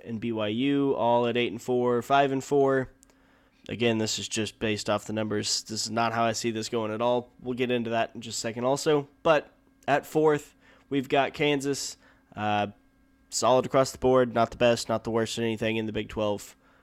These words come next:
U C F has the most total yards a game at almost five hundred total yards per game,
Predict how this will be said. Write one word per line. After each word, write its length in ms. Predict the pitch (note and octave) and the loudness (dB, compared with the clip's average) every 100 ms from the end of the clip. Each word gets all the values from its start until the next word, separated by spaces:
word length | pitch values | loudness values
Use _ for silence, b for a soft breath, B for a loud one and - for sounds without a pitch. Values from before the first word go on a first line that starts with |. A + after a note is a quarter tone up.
| b b | b b
U 180 | - B2+ | -2 0
C 260 | B2+ C3 B2 | 0 2 6
F 380 | B2 A#2+ - - _ _ _ _ _ _ - - | 6 4 -2 -16 _ _ _ _ _ _ -20 -4
has 280 | B2+ B2+ | 0 2
the 60 | A#2 | 2
most 240 | C3 C3 | 2 2
total 240 | - C3+ C3+ | 4 4 6
yards 280 | C3+ C3 C3 | 6 4 0
a 60 | |
game 340 | A2+ A#2 B2+ B2+ | 0 0 2 2
at 140 | G2+ | 2
almost 380 | G#2 A#2+ A#2 - | 2 2 0 -2
five 300 | A#2+ A2+ A2+ | -2 -2 -2
hundred 360 | A#2+ A#2+ A#2 G#2+ _ - | -4 -4 -6 -10 _ -4
total 240 | A#2+ A#2 | -2 0
yards 320 | A2+ A2 A2+ | 0 0 -2
per 200 | - B2 | -4 -4
game, 300 | A#2 A2 B2+ | -2 -2 -2